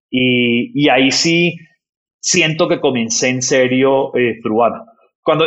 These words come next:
cuando lo, cuando lo verbalicé y le dije, "Me voy",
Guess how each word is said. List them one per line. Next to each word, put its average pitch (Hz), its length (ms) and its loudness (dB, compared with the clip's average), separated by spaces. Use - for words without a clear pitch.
cuando 156 240 2
lo, 147 340 2
cuando 151 240 0
lo 143 160 4
verbalicé 139 680 0
y 233 40 2
le 170 120 2
dije, 156 500 -2
"Me 143 260 -4
voy", 233 340 2